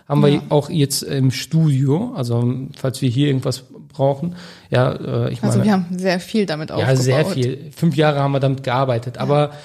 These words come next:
Speaker 1: da habe ich schon immer wieder gemerkt, so, man stößt schon an seine Grenzen damit. So, und ich dachte mir, jetzt holst du wirklich vernünftige Werkzeuge. Davor hatten wir so einen ikea, äh, Akkuschrauber. So,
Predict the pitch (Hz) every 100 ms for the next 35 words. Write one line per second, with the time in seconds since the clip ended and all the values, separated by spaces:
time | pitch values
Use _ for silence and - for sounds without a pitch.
0 | - - - - 151 170 175 156 160 156
1 | 147 135 147 127 127 123 127 - 120 120
2 | 123 120 117 123 - - - 139 139 -
3 | 135 135 - 127 120 123 117 117 127 -
4 | 113 104 104 156 _ - 110 117 123 -
5 | 135 139 139 131 131 - 143 139 123 120
6 | 127 - 131 170 180 156 143 139 139 -
7 | 131 127 135 135 - - 123 - 131 131
8 | 135 131 120 123 123 123 - 156 160 151
9 | 139 143 - - 147 - 131 - 127 131
10 | 123 127 131 - 208 110